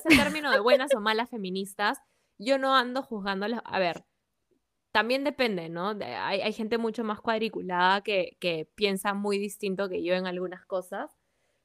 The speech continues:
Pero yo creo que lo que, lo que conversábamos hace un ratito, antes de ponernos a grabar, estábamos leyendo un pedazo de un texto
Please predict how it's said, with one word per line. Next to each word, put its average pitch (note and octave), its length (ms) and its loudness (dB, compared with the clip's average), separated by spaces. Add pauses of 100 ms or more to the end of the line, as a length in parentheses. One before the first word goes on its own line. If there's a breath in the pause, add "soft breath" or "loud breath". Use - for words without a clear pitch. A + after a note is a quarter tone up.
Pero C4 120 2
yo D4+ 120 2
creo F4+ 160 -2
que B3+ 360 0 (440)
lo A3 240 4
que, A3 160 6
lo A3+ 120 6
que A3 120 4
conversábamos C4+ 500 2
hace B3+ 140 -2
un B3+ 60 0
ratito, A#3 280 0
antes G#3 160 -4
de D4 80 -4
ponernos G3 340 -6
a B3+ 40 -2
grabar, F#3+ 280 2
estábamos G#3+ 380 -2
leyendo F#3 320 0
un G#3+ 60 -6
pedazo F#3 280 -4
de G3+ 60 -4
un G3+ 80 -6
texto A3 480 -2